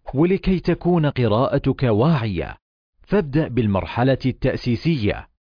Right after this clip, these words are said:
حيث تنتقي كتب أهل السنة التي تضمن بها سلامة العقيدة. وإذا قابلتك مصطلحات غامضة، فاسأل عنها العلماء.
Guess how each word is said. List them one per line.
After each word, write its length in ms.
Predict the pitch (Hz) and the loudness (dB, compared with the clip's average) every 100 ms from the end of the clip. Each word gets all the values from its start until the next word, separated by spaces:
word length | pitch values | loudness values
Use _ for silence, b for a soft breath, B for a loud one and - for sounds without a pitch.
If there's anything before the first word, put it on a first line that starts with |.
| _ | _
حيث 280 | - 196 185 | -2 -2 2
تنتقي 600 | 175 147 117 147 135 135 | 2 2 0 -2 0 -2
كتب 340 | - 139 131 123 | -2 -2 0 2
أهل 300 | 120 127 127 | 2 2 0
السنة 440 | - 156 170 160 156 | -2 0 0 0 0
التي 360 | 143 143 139 | 0 0 0
تضمن 440 | 131 165 143 143 131 | 0 -2 0 0 0
بها 340 | 127 117 120 | 2 2 2
سلامة 520 | 107 110 101 127 123 - | 2 2 2 2 0 0
العقيدة. 800 | 107 95 110 135 135 95 71 - _ _ _ - | 0 0 -2 -2 0 -2 -4 -8 _ _ _ -2
وإذا 420 | 139 180 151 156 | 0 2 2 2
قابلتك 640 | 143 151 143 143 160 - | 2 0 2 2 2 0
مصطلحات 840 | 139 123 - 113 104 98 131 135 123 | -2 -2 -2 0 0 0 0 0 0
غامضة، 720 | 117 156 180 123 87 80 65 - _ _ _ | 0 2 2 2 2 -2 -2 -10 _ _ _
فاسأل 520 | - 202 - - 151 120 | -2 -2 -2 0 0 2
عنها 420 | 87 120 117 117 | 0 0 2 2
العلماء. 760 | 101 110 123 107 87 78 - | 2 2 2 0 0 -2 -4